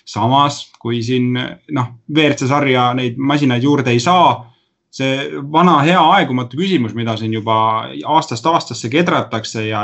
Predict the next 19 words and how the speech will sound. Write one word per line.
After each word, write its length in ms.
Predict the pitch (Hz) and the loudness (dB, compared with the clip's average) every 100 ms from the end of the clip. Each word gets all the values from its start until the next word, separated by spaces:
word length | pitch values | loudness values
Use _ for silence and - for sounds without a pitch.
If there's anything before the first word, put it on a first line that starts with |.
| 107 | -4
ja 140 | 110 107 | -4 -2
mille 220 | 113 110 | -2 0
heli 480 | 131 160 131 113 107 | 2 2 2 2 2
muutub 480 | 127 160 - 107 - 113 | 4 4 2 -6 -8 -2
tugevamaks, 640 | 135 180 120 101 98 - 98 | 2 4 2 0 -4 -10 -16
et, 200 | - _ 117 | -18 _ -10
e, 200 | 117 120 - | -10 -10 -6
kui 160 | 127 127 | -6 0
kõik 320 | 147 151 143 | 0 0 -2
vennad 400 | 160 170 165 151 | 0 2 2 2
lükata 640 | 165 165 156 - 160 165 175 | 2 0 -4 0 2 2 2
R 140 | 170 165 | 2 0
viis 240 | 196 175 | 0 0
masinate 560 | 247 240 180 127 110 104 | -2 0 2 2 -2 -2
peale, 320 | 101 95 90 | 0 -2 -4
siis 160 | 95 | -8
sul 160 | - 117 | -4 -2
oleks 240 | 117 113 | -2 -4
niisugune 380 | 127 123 120 120 | -6 -4 -4 -4